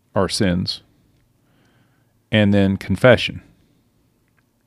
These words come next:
that Christ is the Son of God. He did pay our debt on the cross. And faith in Christ, by God's grace, is where we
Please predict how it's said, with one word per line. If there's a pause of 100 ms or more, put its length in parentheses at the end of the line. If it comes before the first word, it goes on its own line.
(100)
that
Christ
is
the
Son
of
God.
He
did
pay (120)
our
debt
on
the
cross. (1040)
And
faith
in
Christ, (360)
by
God's
grace, (1120)
is
where
we